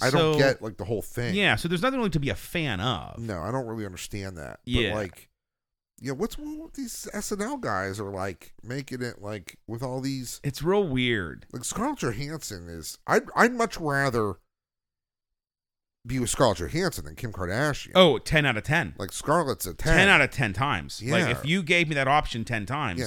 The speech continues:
Speaker 1: ten.
Speaker 2: it, there's no way
Speaker 1: Ten.
Speaker 2: I'm picking Kim.
Speaker 1: There's, yeah, there's
Speaker 2: No.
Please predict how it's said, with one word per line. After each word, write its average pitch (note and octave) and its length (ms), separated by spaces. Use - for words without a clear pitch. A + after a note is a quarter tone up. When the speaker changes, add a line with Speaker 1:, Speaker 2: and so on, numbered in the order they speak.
Speaker 1:
ten. A#2 260
Speaker 2:
it, - 260
there's A#2 300
no D#3 320
way D3+ 180
Speaker 1:
Ten. B2+ 80
Speaker 2:
I'm B2 80
picking A#2 340
Kim. D#3 340
Speaker 1:
There's, A2+ 200
yeah, C3+ 180
there's G2+ 280
Speaker 2:
No. B2+ 240